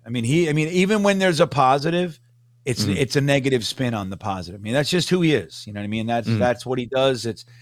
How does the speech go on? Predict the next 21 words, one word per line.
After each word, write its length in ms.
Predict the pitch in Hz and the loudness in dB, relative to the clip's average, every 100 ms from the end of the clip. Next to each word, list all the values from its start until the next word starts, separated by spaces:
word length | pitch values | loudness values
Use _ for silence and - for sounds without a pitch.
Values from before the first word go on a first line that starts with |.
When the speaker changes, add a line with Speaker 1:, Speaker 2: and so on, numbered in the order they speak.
| - - | -20 -8
Speaker 1:
just 220 | 127 - | -6 0
comfort 400 | 156 147 160 143 | 2 2 -2 -2
zone. 260 | 151 147 143 | 0 0 0
He 100 | 127 | 0
does 280 | 135 123 | 2 2
very 240 | 110 139 131 | 0 0 2
well 280 | 135 170 160 | 4 4 4
with 180 | 160 | 2
it. 120 | 156 151 | 2 2
E 160 | 147 | 2
S 120 | 135 | 0
P 220 | - 139 143 | -2 -2 0
N 120 | 139 | 2
loves 280 | 135 131 123 | 2 2 0
it, 140 | 123 | -2
so 100 | 131 | -2
he's 140 | 120 98 | -2 -2
gonna 160 | 120 | -6
keep 260 | - 120 - | -4 -6 -4
doing 220 | 120 117 | -4 -4
it. 80 | 101 | -8